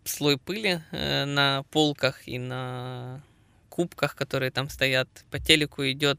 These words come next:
э, ну, э, программа новостей. Э, в новостях транслирует марафон. Э, вот. И нас встретил такой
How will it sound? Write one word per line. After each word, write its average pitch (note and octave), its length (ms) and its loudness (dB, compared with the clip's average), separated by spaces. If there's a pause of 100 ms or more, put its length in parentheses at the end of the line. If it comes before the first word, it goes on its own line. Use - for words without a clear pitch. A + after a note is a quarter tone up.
(160)
э, B2+ 640 -6 (1120)
ну, C#3+ 260 -2
э, D2+ 520 -10 (140)
программа C#3+ 420 2
новостей. E3 600 2 (180)
Э, D3 1000 -6
в C#3 40 -8
новостях C#3 760 0 (300)
транслирует C#3 580 -2
марафон. G3 580 0 (120)
Э, C#3 480 -8
вот. C#3 220 -8 (460)
И C3+ 460 -2 (800)
нас C3+ 220 -4
встретил C3+ 480 2
такой B2+ 320 -4